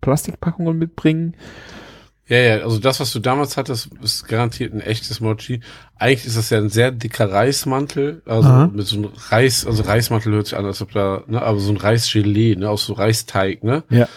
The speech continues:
Speaker 2: So ein, so ein Mantel. Und innen drinne ist so eine süße Bohnenpaste oder auch andere Cremes und so. Aber ich
Speaker 1: Mhm.
Speaker 2: glaube, klassisch ist, ist die Bohnenpaste, ne, drinne. Und das ist dann so ein Dessert, ne? Also hat gar nichts mit so einem Dessert von uns zu tun hier in Europa.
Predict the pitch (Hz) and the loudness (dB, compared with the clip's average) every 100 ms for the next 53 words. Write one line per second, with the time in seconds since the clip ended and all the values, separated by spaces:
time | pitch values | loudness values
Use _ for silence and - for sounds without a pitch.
0 | - - 110 101 - 113 101 107 101 135 | -20 -6 -4 -4 -8 -6 0 2 2 0
1 | - 160 165 - - - _ - 113 107 | 0 -2 -4 -14 -20 -20 _ -2 -2 0
2 | 123 131 120 127 107 113 - - 104 110 | 0 0 2 2 0 -2 -6 -8 0 4
3 | 110 98 131 - 104 107 123 117 - 87 | 4 4 0 0 -2 0 0 -2 -6 -10
4 | - - 104 90 - - 110 104 92 - | -8 -4 0 0 0 -2 0 0 -4 -2
5 | 110 107 - - 92 - 127 123 117 107 | 0 0 -2 -10 -6 2 4 6 4 2
6 | 98 - 117 117 113 107 101 107 - 107 | -2 0 0 0 -4 -6 -8 -8 -2 -4
7 | 92 101 101 - 95 - 98 90 110 131 | -2 -4 -4 -4 -8 -6 -8 -8 -2 -2
8 | 139 113 95 92 - - - - - 95 | -2 -2 -2 -4 -8 -16 -16 -16 -12 -4
9 | 107 - 107 104 107 107 104 - 107 98 | -4 -2 -2 -2 -4 -4 -6 -4 -2 -2
10 | 87 90 110 139 - 95 95 110 - 110 | -4 -4 -4 -6 -6 -8 -6 -8 -2 -2
11 | 110 - 110 - 101 98 - 95 104 127 | -2 -8 -12 -8 -6 -4 -4 -6 -6 -8
12 | 135 - - - 131 131 120 120 107 120 | -10 -14 -10 -6 -4 -4 -4 -4 -6 -6
13 | 117 120 | -6 -8